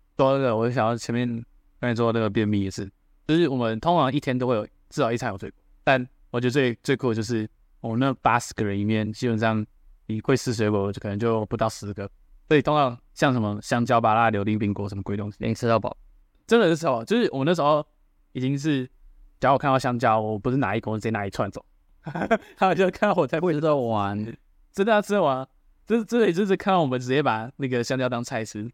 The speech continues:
Speaker 1: 第六盘菜吃，<laughs> 开始超扯。那真的啊，真的没什么人吃，而且你就算提了一串走还有很多，真的，因为他本来就给比较多一点，他可能一个人可以一点五根之类的，但其实基本上没什么人吃，我不知道为什么大家都不吃水果。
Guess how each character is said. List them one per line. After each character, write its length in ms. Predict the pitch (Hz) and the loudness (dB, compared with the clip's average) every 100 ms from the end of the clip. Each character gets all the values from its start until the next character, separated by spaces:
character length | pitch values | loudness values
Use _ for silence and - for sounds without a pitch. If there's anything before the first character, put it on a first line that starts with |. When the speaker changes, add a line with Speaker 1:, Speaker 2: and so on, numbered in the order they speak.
| _ | _
Speaker 1:
第 120 | 185 | 2
六 180 | 160 160 | 4 2
盘 160 | 139 | 0
菜 220 | 117 135 120 | -6 -6 -6
吃， 180 | - 123 135 - | -8 -6 -8 -10
<laughs> 280 | - - 233 | -20 -10 -4
开 160 | - 175 | 2 2
始 160 | 160 | 2
超 220 | 151 131 | 0 -4
扯。 200 | 135 127 117 _ _ _ _ | -4 -6 -10 _ _ _ _
那 80 | 208 | 0
真 100 | 240 | 4
的 60 | 233 | 4
啊， 80 | |
真 160 | 226 247 | 4 0
的 60 | 214 | 0
没 140 | 139 | 2
什 80 | 139 | 0
么 80 | 113 | -2
人 60 | |
吃， 120 | 104 | -6
而 100 | - | -2
且 200 | 175 165 - _ _ _ _ _ | 2 2 0 _ _ _ _ _
你 80 | 123 | 2
就 20 | |
算 120 | 147 | 2
提 140 | 156 123 | 2 0
了 120 | 113 | 0
一 40 | |
串 140 | 110 113 | 0 -4
走 120 | 98 | -6
还 100 | 101 | -8
有 60 | 101 | -12
很 100 | 98 | -12
多， 160 | 107 92 _ | -16 -18 _
真 80 | - | -16
的， 100 | 107 - | -10 0
因 60 | |
为 40 | 202 | 4
他 80 | |
本 100 | 196 | 6
来 60 | 117 | 4
就 100 | 135 | 2
给 120 | 113 | -2
比 60 | 101 | -2
较 80 | 98 | -4
多 160 | 92 | -8
一 40 | - | -12
点， 120 | - _ _ - | -14 _ _ -6
他 80 | 135 | 0
可 60 | |
能 140 | 123 117 | 2 2
一 60 | |
个 80 | 123 | 0
人 160 | 110 110 | 0 0
可 140 | 113 | 0
以 180 | 104 - _ _ | -2 -4 _ _
一 80 | |
点 120 | 143 104 | 0 0
五 80 | |
根 200 | 98 101 | -2 -4
之 120 | 98 104 | -4 -6
类 160 | 98 | -4
的， 60 | 95 | -4
但 180 | 113 110 104 | -6 -8 -8
其 60 | |
实 80 | - | -8
基 140 | 107 113 | -2 -2
本 80 | |
上 120 | 107 107 | 0 -2
没 140 | 101 | -4
什 100 | 104 | -6
么 60 | - | -8
人 100 | 101 | -14
吃， 180 | 98 175 | -4 0
我 60 | 127 | 2
不 80 | |
知 40 | 131 | 2
道 80 | 101 | 2
为 60 | |
什 40 | 104 | 0
么 60 | |
大 120 | 101 127 | -2 0
家 60 | |
都 80 | 120 | 0
不 80 | 113 | -4
吃 140 | - | -10
水 120 | 104 | -12
果。 180 | 101 98 | -12 -16